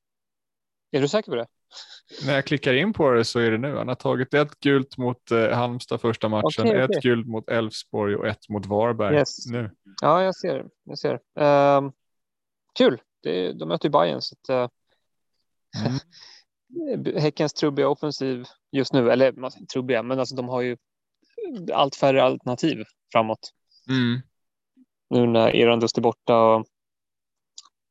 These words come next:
Speaker 1: eh, skador lite här och där och
Speaker 2: Det känns ju
Speaker 1: så,
Speaker 2: rimligt som att det
Speaker 1: ja.
Speaker 2: kan ju finnas byggen där ute som sitter på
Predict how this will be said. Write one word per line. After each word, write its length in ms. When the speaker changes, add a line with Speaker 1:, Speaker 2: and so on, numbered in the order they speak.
Speaker 1:
eh, 380
skador 500
lite 220
här 120
och 60
där 240
och 200
Speaker 2:
Det 80
känns 280
ju 60
Speaker 1:
så, 60
Speaker 2:
rimligt 360
som 120
att 160
det 80
Speaker 1:
ja. 140
Speaker 2:
kan 140
ju 120
finnas 380
byggen 400
där 140
ute 320
som 240
sitter 380
på 500